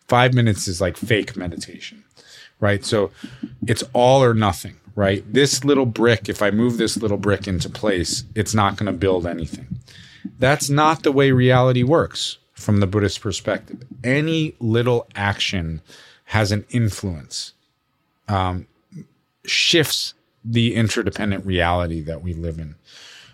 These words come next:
If you even can, like, bow to your meditation cushion or yoga mat because you're too busy or too upset to practice, that's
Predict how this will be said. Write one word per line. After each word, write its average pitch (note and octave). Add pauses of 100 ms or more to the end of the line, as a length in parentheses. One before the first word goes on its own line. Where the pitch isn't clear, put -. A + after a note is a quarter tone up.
(140)
If A#2+
you C#3+
even E3
can, C3+
like, G2
bow G#2 (500)
to -
your G2+
meditation G#2+
cushion F#2+
or D#2+
yoga A2
mat E2+
because G2+
you're F#2+
too B2+
busy A2 (540)
or G#2
too A#2+
upset G#2+
to G#2
practice, G2 (640)
that's B2+